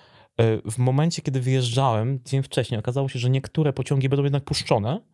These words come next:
więc stwierdziłem, no dobra, no to jakby jestem uratowany i na to lotnisko dotrę.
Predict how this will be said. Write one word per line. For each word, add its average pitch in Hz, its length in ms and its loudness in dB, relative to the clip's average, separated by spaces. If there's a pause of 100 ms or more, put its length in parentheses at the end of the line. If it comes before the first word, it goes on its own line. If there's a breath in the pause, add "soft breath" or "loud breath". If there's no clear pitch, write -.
(760 loud breath)
więc 131 200 4
stwierdziłem, 147 340 2
no 254 100 2
dobra, 240 200 0
no 123 100 2
to 127 100 -2
jakby 120 180 0
jestem 123 240 4
uratowany 117 460 2
i 123 120 -2
na 120 100 0
to 120 100 0
lotnisko 123 300 0
dotrę. 151 320 0